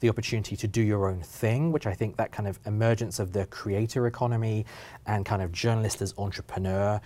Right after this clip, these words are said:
media entrepreneur, I think is a really, really interesting, um, space, and that students need to be factoring in from, from day one into the skill set that they are, um, developing.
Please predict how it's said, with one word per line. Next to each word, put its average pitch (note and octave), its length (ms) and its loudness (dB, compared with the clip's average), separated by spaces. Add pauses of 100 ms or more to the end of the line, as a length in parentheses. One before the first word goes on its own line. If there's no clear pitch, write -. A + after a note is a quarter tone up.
(140)
media G2 360 0
entrepreneur, G2 420 -2
I F2+ 60 -4
think F2+ 180 -8
is D#2+ 60 -4
a E2 80 -4
really, F#2+ 380 2
really D2+ 160 -6
interesting, E2+ 560 -8
um, E2 320 -6
space, - 520 2
and F#2+ 140 0
that - 100 -4
students F2+ 460 -4
need F#2 160 -4
to F2+ 220 -4 (340)
be A2 80 -4
factoring G#2 680 2
in F#2+ 180 0
from, F2 400 -4
from F#2+ 320 -2
day G2+ 180 4
one F#2+ 460 2 (320)
into A2 260 0
the F2+ 100 -4
skill - 280 0
set - 240 -4
that - 140 -8
they F#2 180 -2
are, E2+ 320 -6
um, F2 240 -6
developing. F#2 560 -4